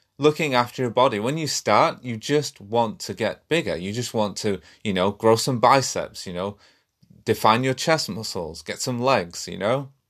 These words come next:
And it's the same for, you know, a man or a woman.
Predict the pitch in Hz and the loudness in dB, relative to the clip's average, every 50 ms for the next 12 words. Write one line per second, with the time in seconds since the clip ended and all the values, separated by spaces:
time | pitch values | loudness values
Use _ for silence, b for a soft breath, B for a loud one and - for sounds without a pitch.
0 | _ _ _ _ _ _ _ _ _ _ _ _ _ _ _ - 131 131 127 - | _ _ _ _ _ _ _ _ _ _ _ _ _ _ _ -2 -2 0 0 -2
1 | 135 - - 135 127 123 113 - 120 107 104 101 B B B B B 110 104 95 | -2 0 2 0 0 0 0 2 4 4 4 2 B B B B B -2 0 2
2 | 101 107 - - 110 107 120 135 131 135 151 165 139 104 95 92 87 87 87 92 | 2 0 0 -2 2 4 4 6 6 6 6 6 4 2 0 -2 -4 -6 -8 -10